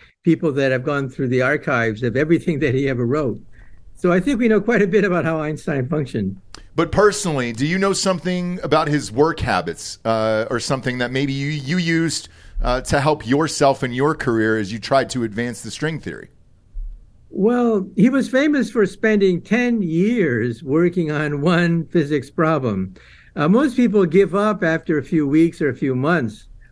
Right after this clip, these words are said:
Speaker 1: working on a, on a dead end. He would work on a paper for ten years, and then after ten years, he would write it up and then <laughs> change the universe as a consequence. Um, and he started asking simple questions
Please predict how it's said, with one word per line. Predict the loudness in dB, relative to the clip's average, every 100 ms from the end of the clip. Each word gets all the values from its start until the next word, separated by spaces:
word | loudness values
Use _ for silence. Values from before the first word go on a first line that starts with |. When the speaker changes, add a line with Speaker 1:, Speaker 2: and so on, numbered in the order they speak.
| 0
Speaker 1:
working | 0 0 -2
on | 0 0 0
a, | 0
on | 0 0
a |
dead | 0 0 2
end. | 2 0 0 -4 -8 -18 -20 -20 -10 2
He | 4
would | 4 4
work | 4 2
on | 0 2
a | 0
paper | 0 0 2 0
for | -2 -2
ten | 0 0 2
years, | 2 2 2 0 -2 -8 -18 -20 -12
and | -4 2
then | 2
after | 4 2 0
ten | 0 2 4
years, | 4 4 2
he | 2
would | 2
write | 0 0
it | 2 2
up | 0 -2 -10 -20 -8
and | 0
then | 2 2 -2
<laughs> | 0
change | 2 2 2
the | 2
universe | 2 0 -2 -4 -6 -18 _
as | -6 -2
a |
consequence. | 2 2 2 0 0 0 -2 -6 _ _ _ _ -20 -20 -20 _
Um, | -2 0 2 0 0
and | 2 4
he | 4 2
started | 0 0 0 0 -2
asking | 0 -2 -2 0 0
simple | 2 -2 0 0
questions | 0 0 0 -2 -4 -2 -6 -10